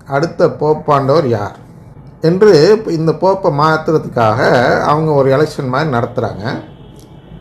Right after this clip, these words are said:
ஆளாளுக்கு ஒரு பேர் எழுதி உள்ளார போடுறாங்க அந்த டப்பாக்குள்ளார. அதுல ஒரு கர்தினால் அதை எடுத்து, அதை போட்டோன்னு எடுத்து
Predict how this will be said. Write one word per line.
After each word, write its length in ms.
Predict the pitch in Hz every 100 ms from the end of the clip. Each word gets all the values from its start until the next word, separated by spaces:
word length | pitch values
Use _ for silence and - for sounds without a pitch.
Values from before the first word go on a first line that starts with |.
| - -
ஆளாளுக்கு 440 | 147 180 185 180 202
ஒரு 160 | 180
பேர் 260 | 151 165 180
எழுதி 280 | 165 156 180
உள்ளார 280 | 156 160 156
போடுறாங்க 320 | 135 127 113
அந்த 280 | 113 101 101
டப்பாக்குள்ளார. 680 | 113 131 117 101 92 117 - - - - - - - - - - -
அதுல 280 | 151 202 202
ஒரு 100 | 185
கர்தினால் 480 | 165 165 180 180 165
அதை 200 | 147 131
எடுத்து, 600 | 131 139 - 147 220 - - - - - - - - -
அதை 160 | 143
போட்டோன்னு 580 | 139 139 151 147 127 120
எடுத்து 680 | 123 135 131 - 208 226 -